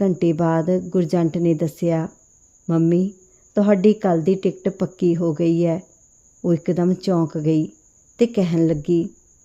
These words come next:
"ਪੁੱਤ, ਇੰਨੀ ਵੀ ਕੀ ਛੇਤੀ ਸੀ?" ਗੁਰਜੰਟ ਕਹਿਣ ਲੱਗਿਆ, "ਨਹੀਂ ਮੰਮੀ, ਜੇ ਅਰਸ਼ ਨੂੰ ਸਬਕ ਸਿਖਾਉਣਾ ਹੈ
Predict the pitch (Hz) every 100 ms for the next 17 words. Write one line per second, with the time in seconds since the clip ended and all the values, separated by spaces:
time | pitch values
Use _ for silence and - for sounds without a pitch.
0 | _ 180 151 - 185 202 - - _ -
1 | 214 196 196 196 226 233 185 160 - 170
2 | 151 175 147 180 165 - - _ _ _
3 | 180 156 160 151 156 160 165 165 165 151
4 | 170 170 175 190 _ _ _ 170 170 175
5 | 170 160 165 175 196 - - 165 196 -
6 | 170 - 185 190 185 170 180 - - -
7 | 180 170 175